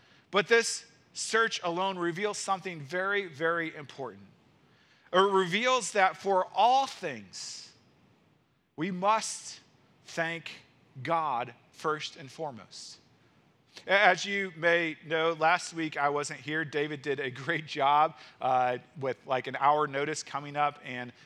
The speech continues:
and preaching. It was wonderful. But, but I had woken up probably around five thirty in the morning, um, and, uh,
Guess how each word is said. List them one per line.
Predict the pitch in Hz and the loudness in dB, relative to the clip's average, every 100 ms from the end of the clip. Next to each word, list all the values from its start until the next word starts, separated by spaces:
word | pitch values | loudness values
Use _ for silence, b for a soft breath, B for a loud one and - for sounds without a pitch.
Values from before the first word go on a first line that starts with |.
| b | b
and | 120 | -16
preaching. | - 151 151 - 156 147 | -12 -10 -8 -8 -10 -8
It | 131 | -6
was | 127 117 - - | -6 -8 -10 -8
wonderful. | 135 151 151 151 165 | -4 -4 -4 -4 -4
But, | 156 147 139 B B B | -2 -2 -2 B B B
but | 165 | 6
I | 175 202 | 8 8
had | 165 | 4
woken | 196 208 202 | 0 0 0
up | 185 190 190 | 2 2 4
probably | 180 180 | 4 4
around | 175 165 | 4 0
five | - 175 180 185 | 2 4 4 4
thirty | 190 175 165 | -2 -4 -4
in | |
the | 143 | -6
morning, | 143 180 185 180 175 - b b | -2 2 2 0 -4 -12 b b
um, | 135 135 135 139 | 2 4 4 0
and, | 156 143 143 139 - - | -4 0 0 -2 -10 -6
uh, | 147 131 | -2 0